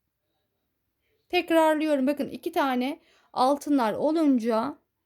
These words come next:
bir bordoyu alıp hemen yanındaki ve diğer ikili altının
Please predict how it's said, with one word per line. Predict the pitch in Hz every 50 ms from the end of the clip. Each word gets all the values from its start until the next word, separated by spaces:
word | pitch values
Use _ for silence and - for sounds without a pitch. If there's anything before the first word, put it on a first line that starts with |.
| _ _ _ _ _ _ _ _ _ 226 220 202 _ _ _ _ _ _ _ _ _ _ _ _ _ _ _ _
bir | 269 254 311 330 302 247
bordoyu | 269 254 226 220 208 202 202 190 -
alıp | 160 277 294 311 294 -
hemen | 330 320 311 285
yanındaki | 269 262 254 269 277 277 285 294 277 294 294 285 - - 349 349 294
ve | 285 285 311 330 320 _ _ _ _ _ _ -
diğer | 277 330 339 320 294 262
ikili | - 247 - - 302 294 349 -
altının | - 247 247 233 240 240 - 247 233 226 233 262 311 359 _